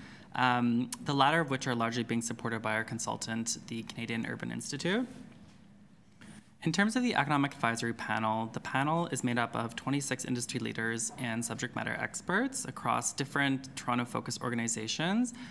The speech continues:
uh, who have provided advice from a variety of different subject matter perspectives. A public survey was launched approximately two and a half weeks ago, uh, and is currently live on two City of Toronto websites, the Have Your Say webpage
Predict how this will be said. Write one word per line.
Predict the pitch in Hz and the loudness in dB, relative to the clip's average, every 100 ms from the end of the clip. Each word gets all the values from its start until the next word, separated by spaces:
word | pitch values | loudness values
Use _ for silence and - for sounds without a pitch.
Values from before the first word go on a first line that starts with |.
| - - - | -16 -18 0
uh, | 123 123 | 4 6
who | 135 | 4
have | 135 135 | 0 2
provided | 143 131 143 170 | 4 6 6 2
advice | 143 123 120 | 4 2 2
from | - 120 | 0 0
a | |
variety | 113 113 113 117 | 2 2 2 0
of | 110 | -2
different | 120 123 113 | -4 -2 -2
subject | 113 120 117 | -2 -4 -4
matter | 113 117 - | -2 -2 -4
perspectives. | 117 - - - - - - - - - - - - - - - - - - - - | -6 -6 -6 -6 -10 -12 -12 -16 -16 -20 -20 -20 -20 -20 -20 -20 -14 -12 -12 -6 -4
A | |
public | - 160 175 | 0 2 2
survey | - 151 151 | 2 4 4
was | 143 139 | 2 2
launched | 131 127 - | 4 4 2
approximately | - 127 - 131 123 | 0 0 2 0 2
two | - | 2
and | 123 | 2
a | 117 | 2
half | 117 127 | 0 -2
weeks | 127 - | -2 -2
ago, | - 180 233 247 - - - | 0 0 0 -2 -8 -14 -6
uh, | - 127 117 | 0 2 4
and | 120 | 4
is | 120 | 2
currently | - 135 131 | 2 2 4
live | 120 120 123 | 4 4 2
on | 117 | 0
two | - - 123 | 0 0 0
City | - 120 123 117 120 | 0 0 2 2 0
of | 123 - | -2 -2
Toronto | 117 117 | -2 0
websites, | 120 - 180 220 262 - - | 0 0 0 0 -2 -4 0
the | 123 | 0
Have | 120 123 123 | 2 2 2
Your | 123 | 0
Say | - 120 120 | 0 0 0
webpage | 120 120 139 185 202 | -2 -2 -2 -2 -4